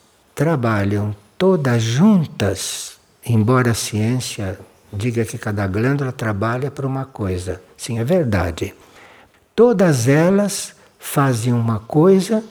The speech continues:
que entra num só trabalho. Então, como as outras glândulas nossas estão funcionando, seria bom que a gente soubesse que a glândula pineal precisa desenvolver para completar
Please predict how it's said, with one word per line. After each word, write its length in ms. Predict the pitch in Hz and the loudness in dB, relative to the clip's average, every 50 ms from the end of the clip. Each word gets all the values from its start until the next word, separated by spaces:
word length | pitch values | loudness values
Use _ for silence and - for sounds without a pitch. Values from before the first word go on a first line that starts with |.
| - - _ | -16 -18 _
que 180 | - 147 139 | 0 2 4
entra 280 | 151 170 165 - 165 160 | 4 4 2 0 0 0
num 180 | 165 165 160 | 2 2 0
só 300 | 143 - - - 175 190 | 0 0 0 2 2 0
trabalho. 800 | 190 - 190 180 165 139 117 107 101 92 92 87 87 90 92 92 - - _ _ _ _ _ - _ _ | 2 0 0 -2 0 0 0 0 0 0 0 -2 -2 -4 -6 -8 -10 -16 _ _ _ _ _ -20 _ _
Então, 300 | - 165 - - 226 220 | -2 0 2 4 4 4
como 320 | 214 - - 262 254 247 233 | 2 2 2 2 4 4 4
as 160 | 208 175 156 | 4 4 4
outras 400 | 220 214 214 - 190 175 147 - | 2 2 2 2 2 2 0 0
glândulas 560 | - 151 139 127 120 110 117 117 120 117 110 | 0 2 2 2 2 2 2 2 2 2 2
nossas 280 | 113 110 101 98 - - | 0 0 0 -2 -2 -6
estão 280 | 117 - - 180 170 | -8 -4 -2 0 0
funcionando, 1000 | 160 - 156 127 - - - 110 101 104 127 170 196 190 160 131 104 98 92 90 92 - _ _ _ _ - - - _ _ _ | 0 0 -2 -4 -4 -2 -2 -2 0 2 2 2 2 2 2 0 0 -2 -2 -4 -6 -10 _ _ _ _ -20 -20 -20 _ _ _
seria 480 | _ - - - 190 196 208 233 240 226 | _ -10 0 2 4 4 6 6 4 4
bom 320 | 180 147 143 135 127 120 | 4 4 4 4 4 2
que 140 | 113 - 139 | 0 0 2
a 100 | 127 127 | 2 2
gente 460 | 123 123 143 147 147 131 - - 135 | 4 4 4 2 2 2 0 -2 -2
soubesse 1300 | 123 - - 220 226 247 233 175 180 190 190 190 175 156 143 - - - - - - - - 113 98 95 92 - - - - - _ | -2 -2 0 2 2 2 4 4 4 6 6 6 4 4 0 -2 -6 -8 -8 -10 -10 -4 -2 -2 -2 -2 -4 -8 -14 -20 -20 -20 _
que 120 | - - 139 | -4 -2 0
a 80 | 135 | 0
glândula 440 | 123 127 147 160 190 190 190 165 160 | 2 4 4 4 6 6 4 4 2
pineal 540 | 160 - 165 156 165 151 131 123 120 117 110 | 2 0 0 2 2 2 4 4 2 0 0
precisa 920 | - - 156 190 175 - - - 160 190 226 220 208 190 175 143 139 127 | 2 2 2 2 2 0 -2 -2 2 2 4 4 4 2 2 2 0 0
desenvolver 880 | 123 123 120 117 123 123 113 107 110 107 104 104 131 151 180 196 202 190 - - - - _ | 0 -2 -2 0 0 0 2 2 2 2 2 4 4 4 4 4 0 -2 -6 -14 -20 -20 _
para 140 | - 156 156 | -2 0 0
completar 920 | - - - 220 226 214 - 240 226 - - - - - - 208 - - | 0 2 2 2 2 4 4 2 0 0 0 0 0 2 2 0 -2 -4